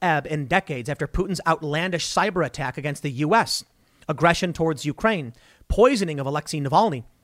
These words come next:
and intervention in the Middle East. Now, of course, these statements from the Daily Mail, this is the Western perspective, one hundred percent, that Putin absolutely did these things. I mean, he did take Crimea and Ukraine. It is very likely that he did go after Alexei Navalny,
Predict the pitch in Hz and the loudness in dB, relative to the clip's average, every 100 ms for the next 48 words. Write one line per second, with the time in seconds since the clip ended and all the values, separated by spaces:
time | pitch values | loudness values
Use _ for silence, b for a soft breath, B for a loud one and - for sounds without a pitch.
0 | _ 160 - 175 214 156 151 143 143 135 | _ -6 -2 0 2 0 -2 -6 -8 -6
1 | 127 135 180 - 143 120 196 151 - - | -4 -4 -4 -4 -4 -2 0 0 -2 -12
2 | _ b b b b b 156 147 185 180 | _ b b b b b -4 2 2 2
3 | 170 151 151 151 139 180 143 147 151 131 | -4 -2 0 -2 -2 -4 -4 -8 -6 -4
4 | 123 - 110 113 113 107 - 104 110 123 | -4 -6 -10 -10 -8 -10 -10 -12 -10 -10
5 | 120 101 101 - 160 - _ b b b | -10 -14 -12 -6 -6 -6 _ b b b
6 | b 135 - _ - 175 180 151 143 143 | b -2 -2 _ -2 0 0 -2 -2 -2
7 | - 135 151 143 135 170 160 107 - 95 | -4 -4 -4 -6 -6 -6 -6 -10 -10 -14
8 | - - - 147 143 147 127 147 120 - | -12 -14 -10 -6 -6 -4 -2 -2 -2 -4
9 | 147 - - 123 - 131 127 151 117 123 | -6 -8 -18 -10 -6 -4 -4 -4 -6 -6
10 | 123 156 160 107 - B B B B B | -6 -4 -4 -6 -14 B B B B B
11 | B 151 170 127 175 180 190 175 185 147 | B 4 4 6 4 6 4 2 0 -6
12 | 135 127 123 165 156 156 160 143 135 131 | -6 -6 -6 -6 0 2 2 0 -2 -4
13 | - 127 143 139 135 123 127 131 139 180 | -6 -6 -6 -6 -6 -8 -6 -2 2 2
14 | 127 | 0